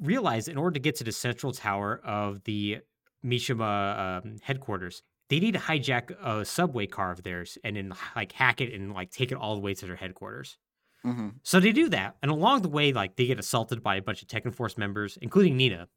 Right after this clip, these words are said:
Speaker 1: Like, Nina Williams shows up and, like,
Speaker 2: Right.
Speaker 1: tries to ambush them. And, like, Lars has to fight her off multiple times. Like, he kicks her off of once, he somehow gets back on, he has to fight her again, and pretty good fight. And they manage to reach the central tower and fight their way to Jin. And upon confronting him,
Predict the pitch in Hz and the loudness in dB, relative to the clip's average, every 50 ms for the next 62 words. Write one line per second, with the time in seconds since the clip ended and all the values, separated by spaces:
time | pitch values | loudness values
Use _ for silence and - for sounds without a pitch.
0 | _ - 104 95 104 117 113 104 101 101 95 98 95 95 92 - 101 95 92 95 | _ -6 -4 -2 0 0 0 0 -2 -2 -2 -4 -6 -6 -6 -4 -4 -4 -4 -6
1 | 90 87 - - 90 98 101 82 95 - 123 113 101 98 92 98 101 98 101 95 | -8 -6 -6 -4 -2 0 0 0 0 0 0 0 0 0 -2 -2 -2 -4 -6 -6
2 | - 104 107 107 - _ _ _ _ _ _ _ _ _ _ _ _ 123 117 117 | -4 -6 -6 -8 -10 _ _ _ _ _ _ _ _ _ _ _ _ 2 4 4
3 | 113 110 110 - _ _ _ _ _ _ - 135 123 123 - 143 135 135 117 - | 4 2 0 -4 _ _ _ _ _ _ 2 4 4 6 4 2 0 0 0 4
4 | 139 123 117 107 107 107 104 - 113 110 - - 85 - - 107 107 - - 104 | 6 6 6 6 4 2 0 0 -2 -6 -6 -6 -8 -4 -2 -2 -2 -2 -4 -8
5 | - - - - 160 143 - 139 120 113 117 - 123 107 95 92 95 101 104 - | -8 -12 -6 -4 -2 0 2 2 2 2 2 0 -2 -4 -4 -2 -2 -2 -2 -2
6 | 110 98 - - 101 101 107 104 92 - 110 - - 92 - 95 95 - 104 98 | -2 -2 0 0 2 2 2 2 2 -2 -4 -4 -6 -2 -2 0 0 0 0 0
7 | 101 104 101 101 101 98 - - - - 104 92 95 98 95 95 95 98 95 92 | 0 0 0 -2 -4 -4 -6 -12 -6 -4 -2 -2 0 -2 -2 -2 -2 -2 -2 -2
8 | 92 95 95 98 90 87 90 90 - _ _ _ _ _ _ _ _ _ _ _ | -2 -4 -4 -6 -6 -8 -8 -10 -12 _ _ _ _ _ _ _ _ _ _ _
9 | _ - - 330 - 202 247 226 180 - 220 220 165 104 98 - _ _ _ _ | _ 0 2 2 4 2 2 0 0 0 2 2 4 2 2 -4 _ _ _ _
10 | _ _ _ _ 175 160 165 165 160 165 180 185 175 165 180 196 240 262 269 - | _ _ _ _ 2 4 4 4 4 2 0 2 6 6 8 8 8 6 4 2
11 | - 196 180 196 185 190 135 - - 156 - - 127 110 - 120 117 117 104 98 | 2 4 4 4 2 2 -2 -2 -2 -2 0 -2 -4 -2 2 4 4 4 4 2
12 | 92 90 - - 123 123 - 120 113 110 101 95 92 92 - 127 123 98 90 90 | 0 -2 0 0 0 0 0 -2 -2 -2 -2 -4 -6 -6 -4 -2 -2 -2 -4 -6
13 | 90 _ _ - 120 107 - - - - 233 269 226 - - 151 135 - - 185 | -10 _ _ -6 -6 -6 -6 -6 -2 0 0 0 0 -2 -4 -6 -4 -2 -2 -2
14 | 202 180 151 - - 90 85 95 | -2 -2 -4 -8 -8 -10 -10 -14